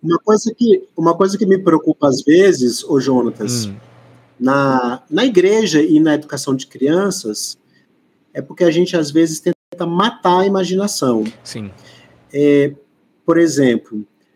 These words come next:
Speaker 1: quando um pai não conta histórias pros seus filhos, ele não ajuda os seus filhos a desenvolverem imaginação, né? Quando os filhos só assistem desenho, por exemplo,
Speaker 2: Sim.
Speaker 1: o desenho já traz a imagem pronta.
Speaker 2: Sim.
Speaker 1: Você não precisa imaginar, né?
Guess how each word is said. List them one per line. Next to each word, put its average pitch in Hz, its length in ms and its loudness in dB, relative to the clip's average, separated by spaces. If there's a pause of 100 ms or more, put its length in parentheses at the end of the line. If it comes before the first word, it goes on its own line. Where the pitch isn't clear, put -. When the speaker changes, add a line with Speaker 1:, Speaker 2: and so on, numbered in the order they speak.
(480)
Speaker 1:
quando 202 300 2
um 240 80 0
pai 151 380 0
não 165 340 2
conta 175 520 0
histórias 165 600 0
pros 143 220 -12
seus 131 260 -4
filhos, 160 960 -6 (640)
ele 151 140 2
não 185 200 4
ajuda 208 280 2
os 208 80 -8
seus 185 160 -4
filhos 156 180 -2
a 156 60 2
desenvolverem 143 460 0
imaginação, 131 760 -2
né? 135 180 0
Quando 180 200 0
os 160 100 -10
filhos 160 200 0
só 208 100 2
assistem 208 300 -2
desenho, 170 400 4
por 143 140 -4
exemplo, 123 520 -2 (260)
Speaker 2:
Sim. 117 160 -10
Speaker 1:
o - 40 -4
desenho 165 280 2
já 247 80 2
traz 247 240 0
a 262 40 4
imagem 233 360 2
pronta. 196 640 0 (180)
Speaker 2:
Sim. 113 320 -12 (160)
Speaker 1:
Você - 100 0
não 180 100 2
precisa 247 280 0
imaginar, 156 720 2 (400)
né? 156 440 0